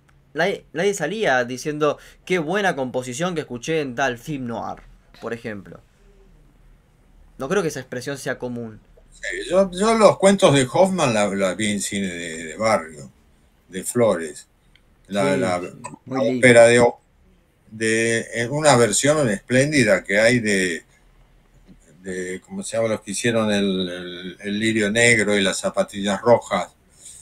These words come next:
Speaker 2: No me
Speaker 3: Sí,
Speaker 2: acuerdo
Speaker 3: muy
Speaker 1: Ah,
Speaker 2: el
Speaker 1: de los
Speaker 3: famoso.
Speaker 1: Este, sí, de,
Speaker 2: Sí.
Speaker 1: eh, Berger, eh, eh, Burger, ¿cómo era? Eh,
Speaker 2: Sí. Eh, sí,
Speaker 1: Burger
Speaker 2: Burger
Speaker 1: y el otro.
Speaker 2: y el
Speaker 1: Sí.
Speaker 2: No me acuerdo.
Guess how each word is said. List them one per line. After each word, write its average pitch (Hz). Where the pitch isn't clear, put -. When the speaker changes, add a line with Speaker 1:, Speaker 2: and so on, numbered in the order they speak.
Speaker 2:
No 196
me -
Speaker 3:
Sí, 139
Speaker 2:
acuerdo 143
Speaker 3:
muy 151
Speaker 1:
Ah, -
Speaker 2:
el -
Speaker 1:
de -
los -
Speaker 3:
famoso. 135
Speaker 1:
Este, 170
sí, 254
de, 196
Speaker 2:
Sí. -
Speaker 1:
eh, 151
Berger, 180
eh, 143
eh, 143
Burger, 156
¿cómo 160
era? 233
Eh, 123
Speaker 2:
Sí. 123
Eh, 135
sí, 127
Speaker 1:
Burger 143
Speaker 2:
Burger 143
Speaker 1:
y 131
el 123
otro. 110
Speaker 2:
y 107
el 110
Speaker 1:
Sí. 131
Speaker 2:
No 117
me 107
acuerdo. -